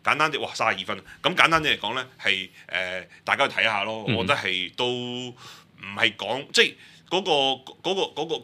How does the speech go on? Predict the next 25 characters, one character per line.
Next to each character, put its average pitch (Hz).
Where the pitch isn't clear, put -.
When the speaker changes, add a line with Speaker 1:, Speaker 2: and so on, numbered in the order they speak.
Speaker 1:
嗰 175
個 139
故 123
事， 107
其 101
實 113
我 120
覺 151
得 120
而 123
家 120
咁 104
樣 120
係 85
嗰 107
個 90
圖 98
畫 107
咁 98
樣 113
講 98
都 110
係 110
完 90
整 -